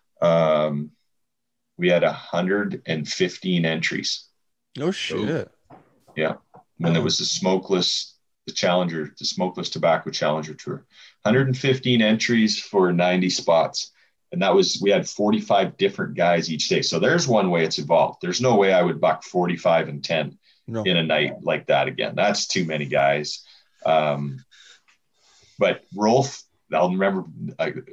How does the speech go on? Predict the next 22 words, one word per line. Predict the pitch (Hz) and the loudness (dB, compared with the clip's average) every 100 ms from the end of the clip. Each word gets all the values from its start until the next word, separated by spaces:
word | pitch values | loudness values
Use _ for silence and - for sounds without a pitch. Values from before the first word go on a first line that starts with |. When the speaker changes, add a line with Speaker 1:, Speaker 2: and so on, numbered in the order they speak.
| - | -4
Speaker 1:
I'll | 82 78 | -4 0
never | 85 82 | -2 -2
forget | - 82 73 | -4 -6 -4
this | 73 - | -6 -4
dude's | 78 73 71 | -4 -4 -4
name, | 76 67 | -4 -4
Rolf | 65 90 123 127 | 2 4 4 0
Schwarzenkopf. | - - 92 92 - 73 - - - - _ _ - | -4 0 2 2 -2 -4 -2 0 -2 -10 _ _ -16
I | - | -12
think | - - - | -6 -6 -4
somewhere | - 104 117 98 | -2 0 2 4
along | 90 87 | 4 2
that, | 85 - | 4 6
I | |
might | - 233 | 6 6
have | |
messed | 135 - - - | 6 6 6 6
up | 120 226 | 6 4
a | |
syllable | 214 - 104 113 139 | 2 2 2 2 2
there | 139 156 | 2 2
somewhere. | 156 151 151 185 | 2 2 2 2